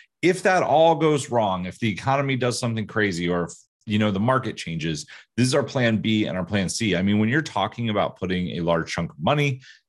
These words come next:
into a deal, you wanna make sure that people know what they're doing and they have contingency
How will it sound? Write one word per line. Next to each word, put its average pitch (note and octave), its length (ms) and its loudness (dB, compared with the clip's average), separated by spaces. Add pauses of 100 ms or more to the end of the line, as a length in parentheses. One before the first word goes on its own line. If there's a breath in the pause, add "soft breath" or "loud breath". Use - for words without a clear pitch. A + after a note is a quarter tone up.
(140)
into G#2+ 280 4
a G2+ 60 4
deal, B2+ 440 2
you F2+ 140 -4
wanna F2+ 200 0
make F2+ 200 -2
sure E2+ 400 0
that D#2 180 -8
people D#2 300 -6
know D#2+ 180 2
what E2 160 2
they're D#2+ 120 0
doing D2+ 420 0
and D#2 100 -6
they D2 120 -4
have - 380 -4
contingency - 680 -8